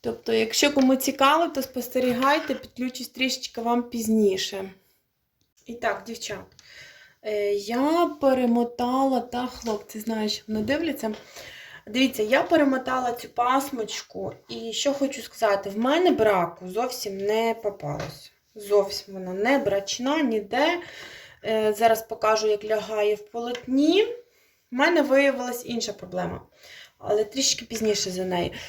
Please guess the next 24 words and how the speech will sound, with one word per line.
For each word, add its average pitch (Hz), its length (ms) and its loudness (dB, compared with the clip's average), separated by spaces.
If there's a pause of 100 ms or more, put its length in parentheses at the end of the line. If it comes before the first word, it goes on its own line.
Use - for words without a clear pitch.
(100)
Скажу 254 280 2
с-, 294 300 0
с-, - 260 -8
е, 208 220 0
одразу, 220 640 6
пряжа 269 500 2
мені 220 240 0
дуже 208 340 -2
слизька 269 880 -2 (160)
і 233 320 -10
досить 233 480 -6
важко 233 340 4
її 220 340 -2
для 208 200 -2
мене 226 340 0
в'язати, 240 440 2
тому 220 280 -6
що 214 140 -4
вона 202 200 0
дуже 202 280 -6
слизька. - 520 -8 (500)
На 226 100 6
моталці 277 720 6
вона 254 440 0